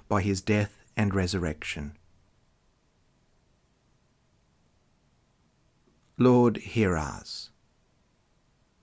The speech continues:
For the poor, the oppressed and the afflicted, that the power of the cross will give them hope as they see it active in our compassion and concern.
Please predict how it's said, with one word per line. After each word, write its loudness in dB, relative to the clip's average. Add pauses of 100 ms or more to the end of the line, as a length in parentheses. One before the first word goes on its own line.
(640)
For -2
the 2
poor, 4
the 4
oppressed -2
and 2
the 4
afflicted, -4 (720)
that 2
the -2
power 2
of 0
the -2
cross 0 (260)
will 4
give 2
them 2
hope -2 (400)
as -2
they 2
see 2
it 0 (100)
active 0
in 0
our 0
compassion -2 (200)
and -2
concern. -2